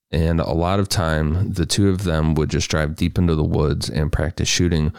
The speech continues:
while making makeshift targets with paper plates for heads.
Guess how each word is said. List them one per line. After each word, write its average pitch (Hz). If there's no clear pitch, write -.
while 80
making 80
makeshift 80
targets 73
with 76
paper 73
plates -
for -
heads. -